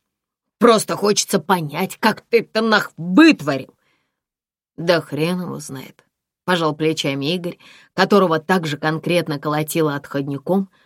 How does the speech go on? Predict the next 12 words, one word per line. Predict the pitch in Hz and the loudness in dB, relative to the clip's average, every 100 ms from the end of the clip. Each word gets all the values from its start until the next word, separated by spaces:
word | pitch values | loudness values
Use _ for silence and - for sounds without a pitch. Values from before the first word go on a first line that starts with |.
| _ _ _ _ | _ _ _ _
почувствовал | 214 214 165 196 - 147 - | 0 0 0 -2 -4 -12 -10
что-то. | - - - - - _ _ _ _ | -12 -14 -20 -20 -20 _ _ _ _
Время | 156 202 233 202 151 139 | 0 6 6 6 2 -4
как | 170 156 | -4 -2
замедлилось, | 165 190 185 139 131 - - | 0 4 2 0 -6 -10 -14
словно | - 185 196 160 156 _ | 0 4 4 2 -6 _
помог | 180 170 143 - | -2 -2 -2 -6
кто. | - - - _ _ _ _ _ | -12 -20 -20 _ _ _ _ _
«Ты | 247 269 | 6 8
мне | 262 240 | 8 8
это | 240 233 220 | 6 6 4
брось!» — | 190 165 165 156 139 - | 4 2 2 2 0 -6